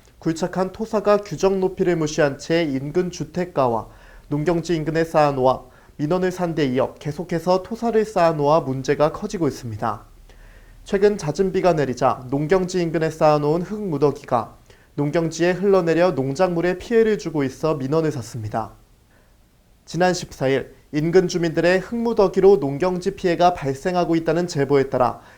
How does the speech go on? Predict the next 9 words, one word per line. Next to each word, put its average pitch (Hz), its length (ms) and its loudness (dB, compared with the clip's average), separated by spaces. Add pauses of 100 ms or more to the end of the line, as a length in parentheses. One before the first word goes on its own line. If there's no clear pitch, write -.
현장 185 400 0
확인 170 280 -4
결과 143 320 2
진출입로 196 640 0
부근도 143 460 2
문제가 175 500 2
있는 160 240 -2
것으로 156 320 2
알려졌습니다. 120 840 -2